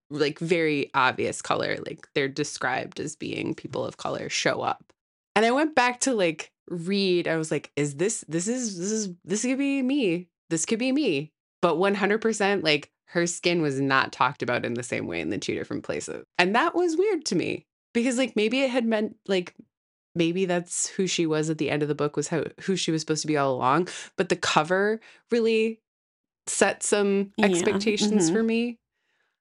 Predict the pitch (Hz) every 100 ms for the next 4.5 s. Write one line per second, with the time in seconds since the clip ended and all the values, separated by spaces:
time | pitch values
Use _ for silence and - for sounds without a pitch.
0 | _ _ _ _ _ _ 175 160 143 -
1 | - 175 170 151 156 - 160 143 156 147
2 | 143 151 220 190 175 131 127 - 147 143
3 | 180 220 170 143 131 131 - - 240 262
4 | - 151 - -